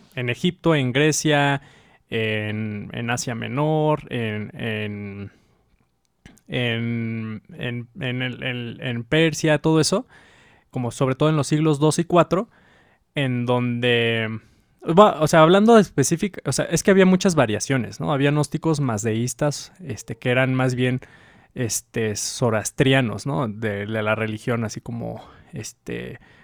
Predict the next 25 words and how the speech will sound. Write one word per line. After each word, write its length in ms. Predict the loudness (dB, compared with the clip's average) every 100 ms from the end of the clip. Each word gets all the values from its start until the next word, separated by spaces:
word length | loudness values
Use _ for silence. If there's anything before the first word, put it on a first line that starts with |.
| _ 2
persa, 360 | 2 2 -6
¿no? 120 | -6
Por 160 | -8 -8
así 140 | -6
decirlo. 320 | -6 -6 -8 -8
Entonces, 420 | -8 -6 -4 -2
ahí 220 | 0 0
difieren 420 | -2 -2 0 0
algunas 320 | -2 -2 -4
cositas, 480 | -6 -6 -6 -6 -6
¿no? 140 | -6 -8 -14 -20 -12 0
Pero 160 | 2
hablando 320 | 4 4 4 2
así 260 | 2 -2
como 300 | -2 -4 -4
más 220 | -2 -2
específico 600 | -2 -6 -6 -4 -2 0
de 100 | 2
los 200 | 2 0
gnósticos 540 | 0 0 -2 -4 -6 -6
cristianos, 1000 | -10 -10 -12 -4 0 2 0 -2 -8 -20 _ _ _ _ _ _ -8
este, 840 | -6 -6 -10 -12 -6 -6 -4 -8 -10 -14 _ _ _ _ _ _ _ _ -20 -20 -20 _
por 160 | -4 -4
ejemplo, 540 | 0 0 2 2 4
bueno, 220 | 4 2